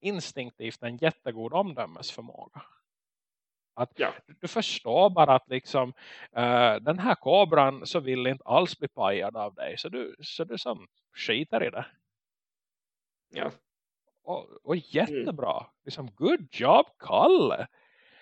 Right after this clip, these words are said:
Speaker 1: Äh,
Speaker 2: <laughs>
Speaker 1: m-, men att, men att sen så
Speaker 2: Mm.
Speaker 1: finns det då liksom, äh, professor Knobbel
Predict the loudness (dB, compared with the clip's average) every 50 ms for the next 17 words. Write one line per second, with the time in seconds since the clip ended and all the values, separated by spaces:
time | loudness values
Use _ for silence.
0 | -20 -20 -20 -20 -20 -20 _ _ 0 4 6 8 8 8 6 4 0 0 -2 -2
1 | -2 -2 -4 -4 -4 -6 _ _ _ _ _ _ _ _ -20 -20 -18 -14 -10 0
2 | 4 6 8 10 8 8 6 0 -20 -20 -20 _ _ _ _ _ _ _ _ _
3 | _ _ _ -20 -20 -20 -10 -4 0 2 4 4 2 0 _ _ -2 2 2 2
4 | 4 2 -2 -2 -2 -2 -2 -4 -2 0 2 4 4 6 4 4 4 0 -2 -2
5 | 0 0 0 0 -2 -6 -12 -14 -16 _ _ _ _ _ -2 4 6 8 10 10
6 | 10 8 8 6 4 4 4 2 2 2 2 2 2 0 -4 -8 _ _ _ _
7 | _ -6 -6 -2 2 2 2 2 0 -2 -4 -4 _ 0 2 2 2 2 2 -2
8 | -2 0 0 -2